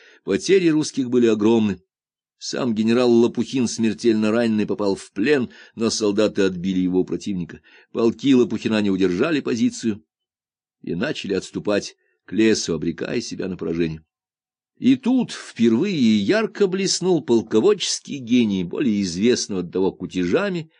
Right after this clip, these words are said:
и похождениями генерал-майора Петра Румянцева. С четырьмя полками он, бросив обоз,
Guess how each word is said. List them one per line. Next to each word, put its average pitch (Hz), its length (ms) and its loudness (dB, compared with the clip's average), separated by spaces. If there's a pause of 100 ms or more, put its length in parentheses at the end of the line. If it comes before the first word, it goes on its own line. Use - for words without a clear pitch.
(220)
и - 100 -14
похождениями 104 840 0 (340)
генерал-майора 117 720 0
Петра 104 340 0
Румянцева. 95 560 -2 (560)
С - 60 -20
четырьмя 180 480 0
полками 147 680 0
он, 104 220 0 (220)
бросив 135 640 2
обоз, 127 580 0